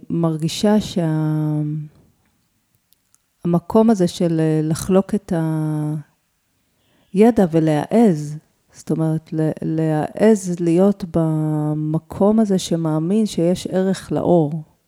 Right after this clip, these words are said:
בכלל. זאת אומרת, כמה אנשים עסוקים בלטפח את הפנימיות שלהם מתוך הבנה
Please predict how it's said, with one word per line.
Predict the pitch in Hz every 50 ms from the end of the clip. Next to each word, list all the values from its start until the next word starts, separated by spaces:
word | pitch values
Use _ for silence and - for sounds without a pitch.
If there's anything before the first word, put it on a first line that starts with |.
| _ _ -
בכלל. | - 156 - - 156 147 143 151 147 _ _ _ _ _ _ _ _ _ _ _ _ _ _ _
זאת | _ -
אומרת, | 160 165 165 160 -
כמה | - - 170 170 190 190
אנשים | 190 185 175 - - - 180 180 175 165 160 160 156 - _ _ _ _ _ _ _ _ -
עסוקים | - - - 190 - - - 180 175 175
בלטפח | 160 156 160 165 - - - - _ 185 175 165 160 - - 185
את | 160 - - 160
הפנימיות | 156 151 151 151 156 156 - _ - - 170 165 160 165 170 180 196 196 -
שלהם | - 208 185 185 170 165 165 165 160 151
מתוך | 156 - _ 175 165 - - 175
הבנה | 160 160 160 160 160 160 165 165 160 160